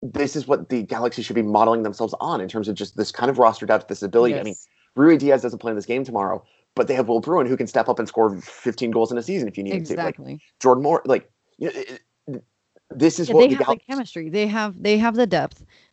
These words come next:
Speaker 2: They, yeah. Um,
Speaker 1: It's just, it, it doesn't, it, like, again, it's, it's this constant complaint I have with this Galaxy roster in the, over the past three years, which is that,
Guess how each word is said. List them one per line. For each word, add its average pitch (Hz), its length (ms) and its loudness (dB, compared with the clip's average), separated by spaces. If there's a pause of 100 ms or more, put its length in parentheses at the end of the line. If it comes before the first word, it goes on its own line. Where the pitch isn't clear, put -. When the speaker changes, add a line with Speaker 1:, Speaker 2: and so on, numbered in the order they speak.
(280)
Speaker 2:
They, 170 440 0
yeah. 165 340 4 (220)
Um, 196 600 4 (120)
Speaker 1:
It's 147 180 -8
just, - 140 -12
it, 151 140 -6
it - 220 -4
doesn't, 170 380 2 (320)
it, 143 120 -6
like, 123 200 -2 (800)
again, 156 240 6
it's, 127 220 -2
it's - 240 -6
this - 220 -6
constant 151 440 -10
complaint 139 320 -6
I 120 40 -4
have 120 140 0
with 113 80 -2
this 110 100 -4
Galaxy 113 320 0
roster 107 420 2
in 98 140 -4
the, 98 140 -6
over 110 140 0
the 107 80 0
past 104 260 -4
three 110 140 -4
years, 143 220 -2
which 107 100 -6
is 101 80 -12
that, 95 220 0